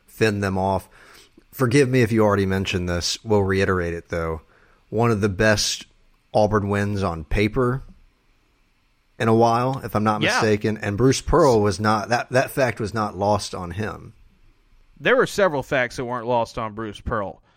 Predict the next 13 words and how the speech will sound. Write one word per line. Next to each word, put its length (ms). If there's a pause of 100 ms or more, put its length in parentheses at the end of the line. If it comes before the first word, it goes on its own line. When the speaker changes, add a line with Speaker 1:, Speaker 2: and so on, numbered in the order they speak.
(220)
Speaker 2:
Um, 460 (180)
one 220
of 100
them 200
was 240
him 200
saying, 300
this 140
is 100
such 220
a 60
good 220
quote. 400